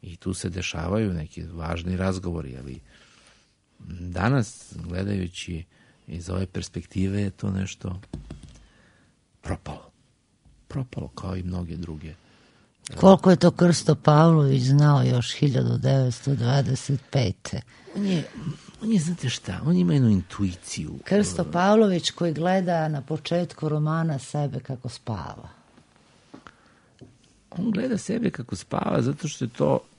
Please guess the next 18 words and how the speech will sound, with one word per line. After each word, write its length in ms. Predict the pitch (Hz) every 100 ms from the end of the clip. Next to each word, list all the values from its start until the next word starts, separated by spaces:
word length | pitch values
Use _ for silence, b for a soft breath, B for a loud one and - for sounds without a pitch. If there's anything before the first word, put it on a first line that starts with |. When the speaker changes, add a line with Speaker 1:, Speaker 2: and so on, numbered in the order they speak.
| _ _ -
Speaker 1:
e, 60 | 101 98 98 -
jedna 240 | 104 110 98
dualna, 640 | 92 110 120 101 90 87 - _ _
e, 60 | 101 101 - 180 92 95 - - - - 80
teo 180 | 127 127
sam 200 | - 92
namerno 340 | 107 117 113
da 120 | 92
uvedem 340 | 95 101 107 87
tu, 240 | - 98 -
taj 120 | 110
dualitet 800 | 90 92 92 92 98 104 87 - _ B B B B B B
da 240 | 87 101 92
bi 120 | 92
se, 260 | - -
da 120 | 85 85
bi 100 | 87
pokazao 520 | 95 - 98 101